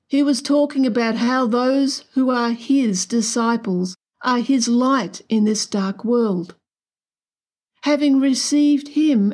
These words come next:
and his right to rule and reign, out of transformed hearts,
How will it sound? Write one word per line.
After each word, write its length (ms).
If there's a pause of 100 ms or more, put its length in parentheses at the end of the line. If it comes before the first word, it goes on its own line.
and 180
his 240
right 360
to 120
rule 320
and 180
reign, 520 (840)
out 260
of 140
transformed 840
hearts, 520